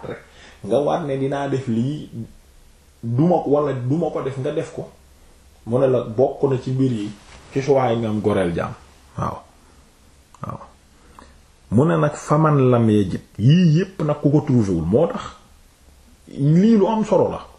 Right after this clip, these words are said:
Gars yi dañuy tëb rek def troisième bi. Loolu moo tax imaam Shafi'i doon,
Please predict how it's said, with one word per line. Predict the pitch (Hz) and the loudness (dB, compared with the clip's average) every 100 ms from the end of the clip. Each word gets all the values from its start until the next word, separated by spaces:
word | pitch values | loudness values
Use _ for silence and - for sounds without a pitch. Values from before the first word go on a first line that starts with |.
| 104 | -2
Gars | 143 220 | 0 2
yi | 180 | 2
dañuy | 196 220 | 2 0
tëb | 208 170 | 0 0
rek | 190 156 | 0 0
def | - - | -4 -2
troisième | 135 107 95 90 82 | -2 -2 -2 -6 -8
bi. | - - _ _ - - _ _ - | -12 -20 _ _ -20 -20 _ _ -4
Loolu | - 165 233 | 0 2 0
moo | 240 | -2
tax | - 175 | -2 -2
imaam | 190 208 202 | -2 0 0
Shafi'i | 175 185 165 165 143 123 | -2 0 -2 -2 -4 -2
doon, | 135 165 185 | 0 0 -2